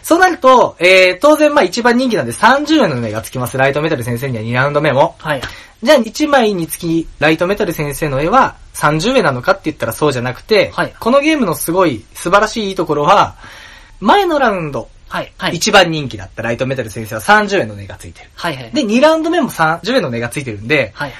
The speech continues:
Speaker 1: 今回二ラウンド目でライトメタル先生の絵一枚につき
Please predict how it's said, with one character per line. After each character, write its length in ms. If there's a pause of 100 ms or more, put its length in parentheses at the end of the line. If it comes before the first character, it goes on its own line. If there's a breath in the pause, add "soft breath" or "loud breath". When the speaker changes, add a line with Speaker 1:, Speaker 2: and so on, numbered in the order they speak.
(120)
Speaker 1:
今 200
回 120
二 120
ラ 80
ウ 60
ン 40
ド 80
目 160
で 480
ラ 140
イ 40
ト 60
メ 100
タ 80
ル 60
先 240
生 180
の 140
絵 220
一 240
枚 160
に 100
つ 80
き 220